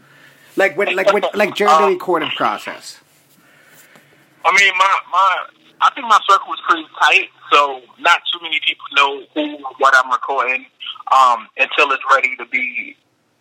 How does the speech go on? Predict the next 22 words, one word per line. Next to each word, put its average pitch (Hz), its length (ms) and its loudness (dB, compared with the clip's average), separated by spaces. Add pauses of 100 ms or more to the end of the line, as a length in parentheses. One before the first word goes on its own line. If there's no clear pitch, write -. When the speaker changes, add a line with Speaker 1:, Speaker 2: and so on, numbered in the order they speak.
Speaker 2:
premiered, - 520 2
to 123 80 -10 (100)
be 123 220 0
to - 60 -8
the 127 80 -6
world. 127 340 2 (400)
Um, 127 400 2 (200)
so, 135 320 2
yeah, 247 200 2
not 247 200 2
a 170 40 -4
lot 156 180 2
of 147 60 -2
people - 280 -10
know 131 280 -4
who 151 160 -10
I'm 131 160 0
in 131 60 -18
the 123 160 -20
studio 123 360 -4
working - 320 -6
with. 123 220 -8